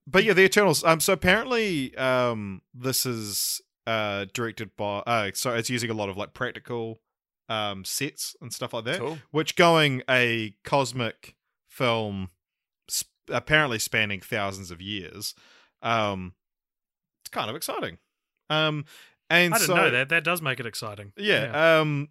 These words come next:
Speaker 1: and the cast is cool, and also, so, like, as far as I'm aware, you know, in Guardians of the Galaxy, they go to that place called Nowhere, and it's a giant head.
Speaker 3: Yeah.
Speaker 1: That's
Speaker 2: Oh,
Speaker 1: the head
Speaker 2: yes.
Speaker 1: of an Eternal.
Speaker 2: Yeah.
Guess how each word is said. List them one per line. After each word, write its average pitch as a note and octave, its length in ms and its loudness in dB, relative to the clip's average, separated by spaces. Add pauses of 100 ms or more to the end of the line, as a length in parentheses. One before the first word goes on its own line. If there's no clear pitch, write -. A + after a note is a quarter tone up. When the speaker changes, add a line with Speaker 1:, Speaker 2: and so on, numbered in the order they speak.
Speaker 1:
and E3+ 160 2
the E3+ 60 0
cast F#3 400 2
is E3 100 0
cool, F#3 280 2
and F3+ 120 4
also, F3+ 280 4
so, F3 180 2
like, D#3 400 2 (880)
as D#3+ 180 4
far F3+ 460 2
as G3+ 100 -4
I'm G#3 140 -2
aware, C#3 240 0
you C#3+ 160 -2
know, E3 220 2
in D3+ 300 -2
Guardians B2 360 0
of A2+ 60 -6
the A#2+ 60 -4
Galaxy, A#2 380 -2
they G#2+ 120 -2
go G#2+ 160 -2
to G2+ 80 -6
that G#2+ 180 -6
place G2+ 300 -4
called F#2 260 -12
Nowhere, G#2 540 -4
and A#2 100 -10
it's G#2 140 -12
a G2 40 -14
giant G2+ 320 -6
head. A2+ 340 -8 (1040)
Speaker 3:
Yeah. A2+ 200 -8 (180)
Speaker 1:
That's B2+ 240 2
Speaker 2:
Oh, B2 40 0
Speaker 1:
the C#3 60 2
head C3+ 100 2
Speaker 2:
yes. A#2+ 80 4
Speaker 1:
of G#2 80 -2
an G2 60 -2
Eternal. F2+ 480 -8 (120)
Speaker 2:
Yeah. B2 180 -4